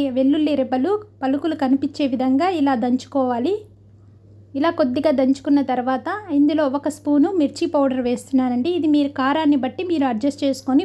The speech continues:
వేసుకోండి. ఇక్కడ నేను ఒక కప్పు బొరుగులకి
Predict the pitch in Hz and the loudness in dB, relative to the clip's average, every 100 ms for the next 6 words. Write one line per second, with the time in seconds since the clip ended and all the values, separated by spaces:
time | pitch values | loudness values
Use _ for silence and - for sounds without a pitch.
0 | 349 233 - 254 233 330 427 - - - | 2 -2 -2 -4 -2 -2 -4 -14 -20 -20
1 | - - - - - - - - - - | -20 -20 -20 -20 -20 -20 -20 -20 -20 -20
2 | - - - - - - - - - 294 | -20 -20 -20 -20 -20 -20 -20 -20 -6 -2
3 | 320 311 302 294 370 285 285 277 - 262 | 2 4 4 2 0 -2 -4 -6 -4 2
4 | 269 277 285 277 381 | 2 4 2 0 -4